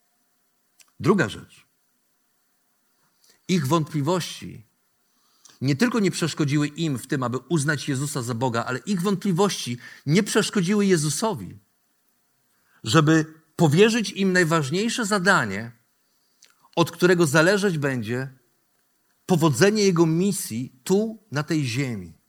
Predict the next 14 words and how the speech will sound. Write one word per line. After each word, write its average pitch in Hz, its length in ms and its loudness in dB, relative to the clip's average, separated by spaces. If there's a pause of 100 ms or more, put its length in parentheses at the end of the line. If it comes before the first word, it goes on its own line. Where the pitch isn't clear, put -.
(1700)
Nie 120 200 0
ma 214 100 4
planu 214 300 2
B. 104 360 -2 (1080)
Oni 190 240 2
są 185 200 0
planem 170 460 -2
A 214 400 -2 (160)
i 131 60 -4
nie 131 140 -2
ma 190 120 0
drugiego. 123 580 -2 (220)
Tych 147 180 -2
jedenastu 165 800 0